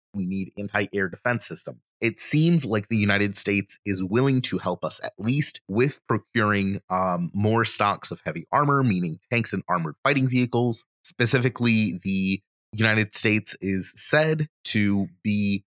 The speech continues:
um, quietly helping the Czech government transfer, uh, Czech tanks or Czech Soviet-made tanks to Ukraine. Um,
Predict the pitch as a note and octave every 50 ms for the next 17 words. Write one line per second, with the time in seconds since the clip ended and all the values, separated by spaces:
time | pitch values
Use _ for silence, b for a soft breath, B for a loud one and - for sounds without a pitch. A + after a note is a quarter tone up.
0 | _ _ _ _ F2+ F2+ F2+ F#2 F2+ F#2+ F#2+ F#2 F2 - _ _ _ - - A#2+
1 | B2+ C3 A#2+ - - A2 G#2 G#2+ G#2+ G#2+ G2+ - - - A#2+ A#2 A2+ B2 A2+ A2
2 | G#2 - - F#2+ F#2+ F2+ - - - C3+ B2 - _ _ - A#2+ A2+ B2+ C3 C3+
3 | C#3 - - _ _ _ _ _ - - - B2 B2 - - - - - B2 A#2+
4 | A#2 A#2 A#2 A2+ - - - F#2+ F#2 F2+ F#2 F2+ F2 - - - B2+ A#2+ A#2+ -
5 | - _ _ _ - - B2+ B2+ B2+ B2 - - - - A2 A2 G#2 G2+ - -
6 | - - B2 B2 - - - _ _ - - A#2 A2 A#2 A#2+ - - G2 G2+ G#2+
7 | A2 A2+ A2 A2+ - - _ - G#2+ A2+ A2 - - - - _ _ _ _ _
8 | _ - B2+ A#2+ A2+ A2 - - B2 A#2+ A#2+ B2 C#3+ D3+ D3 - _ F#2+ F#2+ F#2+
9 | G2 G2 F#2+ F#2+ F2+